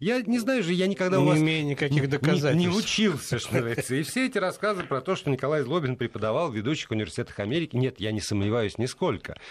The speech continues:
Speaker 1: Но, что называется, сам не пробовал. А тут у меня перед глазами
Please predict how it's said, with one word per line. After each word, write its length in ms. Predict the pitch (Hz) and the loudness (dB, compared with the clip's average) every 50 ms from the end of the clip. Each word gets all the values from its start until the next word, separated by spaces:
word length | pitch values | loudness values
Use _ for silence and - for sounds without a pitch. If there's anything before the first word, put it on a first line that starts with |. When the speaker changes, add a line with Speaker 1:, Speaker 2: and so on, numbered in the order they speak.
| - - - - | -18 -18 -6 -2
Speaker 1:
Но, 260 | 101 117 131 170 180 | 0 2 2 2 0
что 140 | - - 151 | -2 -2 -2
называется, 460 | 127 120 127 135 139 131 - - 107 | -2 0 0 -2 -2 -2 -4 -8 -8
сам 460 | - - - 127 139 156 160 156 - - | -8 -4 -4 -2 -2 -2 -2 -4 -4 -2
не 180 | 120 117 120 135 | 0 0 0 0
пробовал. 600 | 135 - 117 135 135 113 85 82 76 69 - _ _ | -2 -2 0 0 0 0 -2 -6 -6 -8 -10 _ _
А 120 | 101 113 113 | -4 -4 -4
тут 300 | - - 240 269 254 - | -2 -2 -2 0 2 2
у 60 | 202 | 2
меня 260 | 170 151 147 160 185 | 2 2 0 0 -2
перед 220 | 190 185 160 156 143 | -2 -2 -4 -2 0
глазами 540 | 117 131 131 123 101 90 95 87 85 92 | 0 0 0 -2 -2 -4 -6 -6 -6 -8